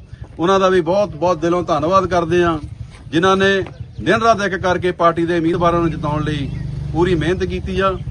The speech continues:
ਔਰ ਮੈਂ ਦੁਬਾਰਾ ਫੇਰ ਤੋਂ ਵਰਲਡ ਵਾਈਡ ਸਪੋਰਟਰ ਦੀ ਟੀਮ ਦੇ ਸਾਡੇ ਬਹੁਤ ਹੀ ਸਤਿਕਾਰਯੋਗ ਸੁਰਜੀਤ ਝੰਡੇਰ ਜੀ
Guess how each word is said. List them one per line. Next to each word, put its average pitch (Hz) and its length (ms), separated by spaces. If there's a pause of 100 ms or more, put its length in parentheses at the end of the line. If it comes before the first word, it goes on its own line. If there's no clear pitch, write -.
(380)
ਔਰ 165 120
ਮੈਂ 170 180
ਦੁਬਾਰਾ 165 320
ਫੇਰ 185 200
ਤੋਂ 196 160
ਵਰਲਡ 175 220
ਵਾਈਡ 175 180
ਸਪੋਰਟਰ 165 300
ਦੀ 165 120
ਟੀਮ 160 240
ਦੇ 160 100
ਸਾਡੇ 156 280
ਬਹੁਤ 165 280
ਹੀ 175 100
ਸਤਿਕਾਰਯੋਗ 151 640
ਸੁਰਜੀਤ 139 340
ਝੰਡੇਰ 143 320
ਜੀ 170 260